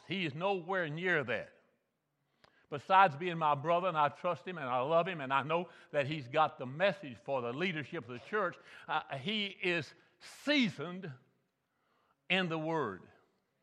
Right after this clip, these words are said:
He has the spirit and the character. Any of you that's been in his class know that to be the teacher for the class. He is a bishop in the church. He didn't just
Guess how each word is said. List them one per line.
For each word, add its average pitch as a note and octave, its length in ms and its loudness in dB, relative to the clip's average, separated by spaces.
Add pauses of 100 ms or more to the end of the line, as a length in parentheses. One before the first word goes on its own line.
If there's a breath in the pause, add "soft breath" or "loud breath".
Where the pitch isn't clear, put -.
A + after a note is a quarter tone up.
(520 soft breath)
He A3 240 4
has G3 280 6
the E3+ 120 -6
spirit G3+ 580 -2
and D#3+ 200 2
the D3+ 80 -2
character. F#3+ 760 2 (200)
Any F3+ 220 -2
of D#3 80 -6
you G3 160 -4
that's D#3+ 160 -4
been F3 180 -6
in D#3+ 60 -4
his D3 100 -6
class D#3+ 360 4 (260 loud breath)
know F#3 280 2
that E3 200 4
to C#3+ 80 -6
be D3 220 -4
the C#3+ 180 -6 (140)
teacher G3+ 440 -4
for D3+ 120 -4
the D3+ 100 -6
class. D#3 480 2 (1160 soft breath)
He G#3 160 2
is F#3+ 120 4
a E3+ 60 4
bishop E3 600 -2
in E3+ 120 -4
the D3+ 120 -6
church. A3+ 400 0
He F#3 120 -6
didn't F3+ 220 -2
just E3+ 160 -6